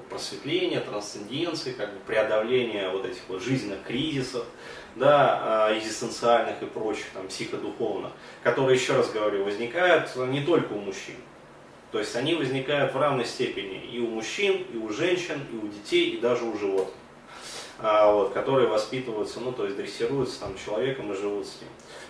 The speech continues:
А, вот, э, скажу так вот, э, для мужчины, да, лучше, лучший способ преодоления психодуховных кризисов — это различные виды,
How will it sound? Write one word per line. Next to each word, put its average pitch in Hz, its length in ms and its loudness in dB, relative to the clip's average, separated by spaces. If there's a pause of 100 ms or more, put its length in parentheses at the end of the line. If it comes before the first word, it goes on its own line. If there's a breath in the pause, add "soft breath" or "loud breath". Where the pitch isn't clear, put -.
(120 loud breath)
А, 120 320 6
вот, 120 280 6
э, 120 640 8
скажу 208 300 2
так - 280 2
вот, 101 180 -6
э, 120 760 4 (200)
для 165 240 6
мужчины, 139 580 0 (240)
да, 160 240 4
лучше, - 420 0 (360)
лучший 135 360 2
способ - 400 -4
преодоления 120 600 2
психодуховных - 800 -6
кризисов — 202 460 -6
это 156 460 2
различные 117 500 -2
виды, 120 420 2